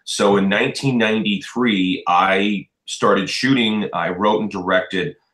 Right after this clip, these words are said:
my first feature film, The Garbage Man, which is about a black serial killer. And my girlfriend, Michelle, was raped and murdered by a black,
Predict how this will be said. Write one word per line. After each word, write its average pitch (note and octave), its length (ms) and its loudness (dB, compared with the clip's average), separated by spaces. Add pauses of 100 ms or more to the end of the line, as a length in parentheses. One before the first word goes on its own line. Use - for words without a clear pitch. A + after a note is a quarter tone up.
my F#2+ 140 0
first A2 380 0
feature E3+ 320 0
film, F#2+ 520 0
The G2+ 80 -6
Garbage G2+ 460 2
Man, C2 300 -6
which D2 180 -14
is D#2 120 -16
about D#2 220 0
a - 80 -4
black - 120 -10 (140)
serial - 300 -2
killer. D2+ 400 -6 (420)
And G2+ 320 2
my G2+ 160 2
girlfriend, A2+ 480 2
Michelle, B2 600 2
was G2+ 400 -2
raped G#2+ 300 -2
and F#2+ 140 -2
murdered A2 540 2
by F#2 260 2
a G#2+ 180 2
black, F2 360 0